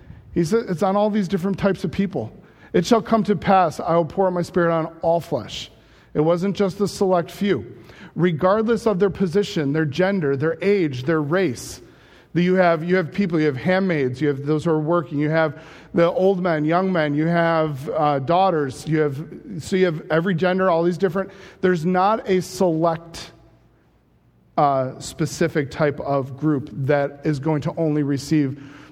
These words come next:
the Spirit. And Joel is prophesying and saying, "This is going to come." Peter stands up under the inspiration of the, of the Spirit, filled with the Holy Spirit, and he says, "Guess what?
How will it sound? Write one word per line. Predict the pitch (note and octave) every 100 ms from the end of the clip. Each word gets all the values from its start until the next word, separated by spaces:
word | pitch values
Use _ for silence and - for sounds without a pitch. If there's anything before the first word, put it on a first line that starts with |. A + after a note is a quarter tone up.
| -
the | D3+
Spirit. | - - G3 F3 B2 - - - - - - -
And | E3+ D#3+
Joel | C3+ G3 C4+
is | G#3
prophesying | - - A3+ C4 A#3+ F3+ F3 E3 E3
and | E3
saying, | G3 E3 B2+
"This | F3+ A3
is | C4 G3
going | A3 G#3+ G#3
to | - -
come." | A3 C4+ A3+ A2 - - - - - - - - -
Peter | - B3 D4 B3
stands | - G3+ F3 D#3 C#3+
up | C3 D#3+ - - - - _ _ -
under | D#3+ F3+
the | F3 E3+
inspiration | F#3+ E3 - G3+ G3+ F#3+ G#3 F#3+
of | E3+
the, | E3+ G3 - -
of | D#3+ E3+
the | E3
Spirit, | - - D3+ C#3 D3 - - - - - - _
filled | - - F#3 A3+ A3
with | A#3+
the | A3+ G3
Holy | G#3+ G#3 G#3
Spirit, | - - D#3 D3 D3+ - - -
and | E3+
he | F3+
says, | F3 F#3 D#3
"Guess | B2+ D#3+ D3+ D#3
what? | D#3 C#3 -